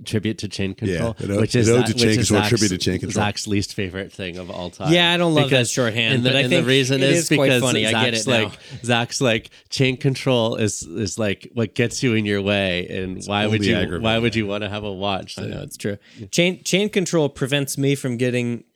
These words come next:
Speaker 3: to the lift line.
Speaker 1: Right.
Speaker 3: Uh, <laughs> I've also,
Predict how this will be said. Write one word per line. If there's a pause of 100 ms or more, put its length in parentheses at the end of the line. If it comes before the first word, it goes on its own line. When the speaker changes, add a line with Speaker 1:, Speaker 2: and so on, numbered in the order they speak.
(100)
Speaker 3:
to
the
lift
line. (100)
Speaker 1:
Right. (240)
Speaker 3:
Uh, (140)
<laughs>
I've
also,